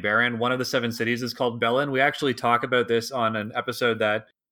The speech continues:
I think is not aired yet, but we can talk about it again. The theory I had is that the university is built on the ancient city of Bellin, and that's why this,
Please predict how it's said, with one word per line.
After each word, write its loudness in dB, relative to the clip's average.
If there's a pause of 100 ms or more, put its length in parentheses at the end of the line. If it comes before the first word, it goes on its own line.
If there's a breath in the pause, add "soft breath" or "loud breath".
I -8
think 0
is -4
not 0
aired 0
yet, 0
but -2
we -4
can -6
talk -2
about 0
it -4
again. 0
The 0
theory 4
I 6
had 2 (300)
is -4
that 2
the -4
university 0
is -2
built 2
on 0
the -2
ancient -6
city -2
of -4
Bellin, 2
and -10
that's -4
why 4
this, -6